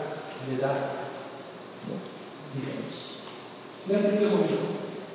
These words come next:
Ahora, otra cosa, tengo entendido, ¿verdad? Que aquí, aquí adelante, tenemos una cavi-, cavidad de forma de un frijol.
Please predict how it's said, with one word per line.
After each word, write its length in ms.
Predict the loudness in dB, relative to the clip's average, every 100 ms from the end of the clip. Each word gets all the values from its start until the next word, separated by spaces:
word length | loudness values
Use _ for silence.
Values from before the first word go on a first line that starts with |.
| -10 -12 -12 -12 -12 -12 2 8
Ahora, 140 | 10
otra 360 | 10 8 8 8
cosa, 280 | 8 8 6 4 2 -2 -4 -4 4
tengo 240 | 8 10 10
entendido, 540 | 10 8 8 8 6 4 2 -2 -4 -6 -8 -8 -10 -10 -12 -12 -14 -8 0
¿verdad? 240 | 4 8 8 6 4 2 0 -2 -6 -8 -10 -8 4
Que 100 | 8
aquí, 220 | 8 8 6 4 0 0 2
aquí 280 | 4 8 8
adelante, 560 | 10 8 8 6 4 2 0 -2 -4 -6 -8 -10 -12 -12 -12 -12 -2
tenemos 480 | 4 10 10 10 6
una 120 | 6
cavi-, 600 | 6 8 6 6 4 2 2
cavidad 460 | 2 2 4 4 2 -2 -4 -6 -8 -10 -10 -12 -12 -14 -14 -14 -10 0
de 100 | 4
forma 340 | 8 8 8
de 60 | 8
un 280 | 8 6 6
frijol. 380 | 6 8 8